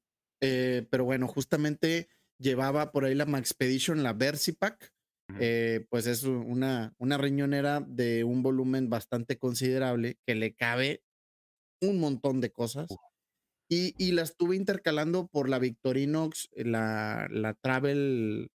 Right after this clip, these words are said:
Speaker 1: eh, Com-, Companion, que justamente que fue la, la que mencionaste, eh,
Speaker 2: Ujú.
Speaker 1: la Vertical Travel Companion.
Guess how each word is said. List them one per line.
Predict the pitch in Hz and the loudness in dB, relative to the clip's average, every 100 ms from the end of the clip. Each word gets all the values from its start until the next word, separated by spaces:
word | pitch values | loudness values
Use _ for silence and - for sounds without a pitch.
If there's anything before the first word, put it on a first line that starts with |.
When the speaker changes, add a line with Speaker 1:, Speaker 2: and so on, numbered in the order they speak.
| _ | _
Speaker 1:
eh, | - 104 101 101 - | -4 -2 0 -4 -4
Com-, | 113 87 | -4 -4
Companion, | 110 117 135 147 156 | -4 -2 0 0 -2
que | 147 | -4
justamente | 139 135 135 135 131 | -8 -2 0 0 -4
que | - | -8
fue | - 123 | -4 0
la, | 120 110 - | 0 0 -2
la | 107 | -4
que | - | -2
mencionaste, | 110 107 107 117 135 - 170 226 _ _ _ _ - 110 | -4 -4 -2 -2 -2 -2 -2 -4 _ _ _ _ -8 0
eh, | 117 | 2
Speaker 2:
Ujú. | 113 | 2
Speaker 1:
la | 120 | 2
Vertical | 135 147 - 147 | 0 -2 0 0
Travel | - 147 156 | 2 0 0
Companion. | 143 120 135 147 170 202 | 0 0 0 0 0 -2